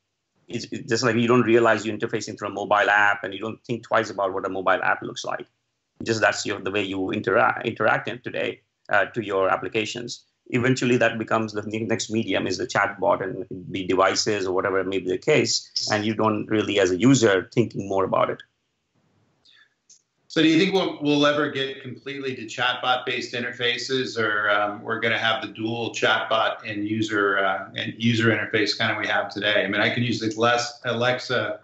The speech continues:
Speaker 2: you know, via conversation, but I can also use it via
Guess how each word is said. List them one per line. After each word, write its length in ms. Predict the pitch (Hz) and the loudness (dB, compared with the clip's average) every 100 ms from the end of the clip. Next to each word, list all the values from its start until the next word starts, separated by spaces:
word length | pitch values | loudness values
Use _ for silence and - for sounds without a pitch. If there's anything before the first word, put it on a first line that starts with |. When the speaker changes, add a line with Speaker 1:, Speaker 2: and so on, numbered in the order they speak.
| _ _ 147 - | _ _ -16 -6
Speaker 2:
you 80 | 131 | 0
know, 160 | 120 107 | 2 2
via 320 | 120 117 104 | 2 2 2
conversation, 760 | 123 113 107 - 175 160 127 113 | 0 -2 -2 -6 -2 -2 -2 -2
but 100 | 107 | 0
I 80 | 107 | -2
can 120 | 107 | -2
also 260 | 104 - | -4 -4
use 240 | 101 98 95 | -2 -2 -4
it 80 | 95 | -2
via 220 | 98 | 0